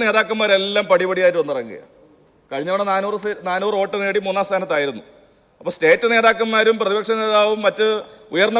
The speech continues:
കോൺഗ്രസ് നേതാക്കന്മാരും ഒക്കെ വരുമ്പോൾ സ്വാഭാവികമായിട്ട് സ് വോട്ട് കൂടേണ്ടതായിരുന്നു. പക്ഷേ അവരുടെ വോട്ട് പകുതിയിൽ താഴെയായി താന്നു. എന്താ സാർ ഇത് കാണിക്കുന്നത്? അപ്പോൾ ഇത് ബ-, കോൺഗ്രസിന്റെ സ്ഥിതി എങ്ങനെയാണ് പോകുന്നത് എന്നതിന്റെ ഉദാഹരണം കൂടിയാണിത്. സാർ, ഇപ്പോൾ കനകോല് വന്നിട്ട്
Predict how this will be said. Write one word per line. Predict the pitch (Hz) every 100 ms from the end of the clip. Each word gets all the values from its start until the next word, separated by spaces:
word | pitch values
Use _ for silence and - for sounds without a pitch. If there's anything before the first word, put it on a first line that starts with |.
| 202
കോൺഗ്രസ് | 208 233 220
നേതാക്കന്മാരും | 214 214 214 214 214
ഒക്കെ | 202 208
വരുമ്പോൾ | 208 214
സ്വാഭാവികമായിട്ട് | 202 208 220 214 202
സ് | - -
വോട്ട് | 196 202 220
കൂടേണ്ടതായിരുന്നു. | 226 233 233 208 165 - - _ _ _
പക്ഷേ | 151 208 196
അവരുടെ | 196 190
വോട്ട് | 190 190 180
പകുതിയിൽ | 180 180 190 202 -
താഴെയായി | 175 175 175 175 170 143
താന്നു. | 135 127 - - - -
എന്താ | - -
സാർ | 208 196
ഇത് | 190
കാണിക്കുന്നത്? | 190 196 196 208 - - - _ _
അപ്പോൾ | 185 254 233
ഇത് | - - - - - -
ബ-, | 160 160 143
കോൺഗ്രസിന്റെ | 156 196 233 226 240 247
സ്ഥിതി | 220 226 202
എങ്ങനെയാണ് | 220 233 233 208
പോകുന്നത് | 208 220 220
എന്നതിന്റെ | 214 214 220 175
ഉദാഹരണം | 180 214 220 220
കൂടിയാണിത്. | 220 220 208 170 - - -
സാർ, | 247
ഇപ്പോൾ | 247 -
കനകോല് | 202 233 247 254 247
വന്നിട്ട് | 208 208 208